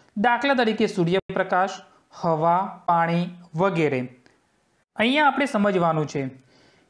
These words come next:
કે જે ઉપયોગિતા મૂલ્ય ખૂબ ઊંચું હોય તેવી વસ્તુનો પુરવઠો અમાપ હોય, એટલે કે અમાપ હોય એટલે કે માપી ન શકાય તેટલો હોય,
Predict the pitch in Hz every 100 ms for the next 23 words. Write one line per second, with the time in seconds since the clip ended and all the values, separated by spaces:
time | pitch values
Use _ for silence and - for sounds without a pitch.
0 | _ 294 208 - 240 330 233 233 262 240
1 | 269 262 240 240 262 269 - 233 240 208
2 | 190 190 165 135 131 - _ _ _ -
3 | 254 320 247 214 220 247 254 247 220 214
4 | 208 226 233 196 180 160 147 143 127 123
5 | - _ _ _ _ _ - 202 254 240
6 | - 220 240 240 240 226 233 226 226 220
7 | 220 175 185 202 202 262 226 185 233 285
8 | 262 247 233 226 214 202 190 151 135